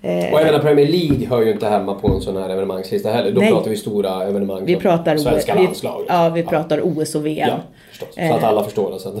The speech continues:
Speaker 2: <laughs>
Speaker 1: absolut. Nej, men jag tycker, eh, jag tycker att Premier League eller Champions League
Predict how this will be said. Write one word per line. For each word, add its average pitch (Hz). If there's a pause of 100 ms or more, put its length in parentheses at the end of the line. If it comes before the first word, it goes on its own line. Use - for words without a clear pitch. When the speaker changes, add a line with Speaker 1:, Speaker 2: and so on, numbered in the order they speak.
Speaker 2:
<laughs> 156
Speaker 1:
absolut. 226
Nej, 185
men 214
jag 208
tycker, 254 (520)
eh, 190
jag 214
tycker 208
att 175
Premier 185
League 160
eller 156
Champions 180
League 147